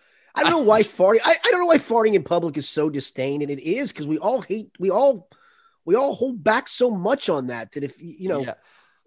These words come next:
Speaker 1: it, it, it is such a f-, it is such a funny phenomenon because when you're around people you're comfortable with, you don't care. Rip away, man. It's just, it's the most crazy thing ever.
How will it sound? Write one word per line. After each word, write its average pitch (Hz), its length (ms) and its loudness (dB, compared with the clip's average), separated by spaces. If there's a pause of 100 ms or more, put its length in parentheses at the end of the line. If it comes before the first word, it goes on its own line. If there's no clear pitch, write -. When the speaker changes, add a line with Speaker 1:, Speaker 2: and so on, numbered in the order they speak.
(100)
Speaker 1:
it, 247 340 -8
it, 233 240 -8
it 247 60 -2
is 226 120 0
such - 360 -2
a 233 40 2
f-, - 360 -10
it 202 100 0
is 214 140 -4
such 254 200 0
a 277 60 0
funny 254 340 -4
phenomenon 214 600 -4
because 180 240 -6
when 202 160 2
you're 247 120 -4
around 226 280 0
people 214 240 -8
you're 196 100 -2
comfortable 220 400 -4
with, 196 180 0
you 185 140 -2
don't 190 240 2
care. 196 240 2
Rip 156 240 -2
away, 240 340 0
man. 185 320 -2
It's 202 140 -2
just, 202 220 -10
it's 196 120 -10
the 190 60 -12
most 190 320 -4
crazy 240 420 -8
thing 254 160 -6
ever. 240 160 -2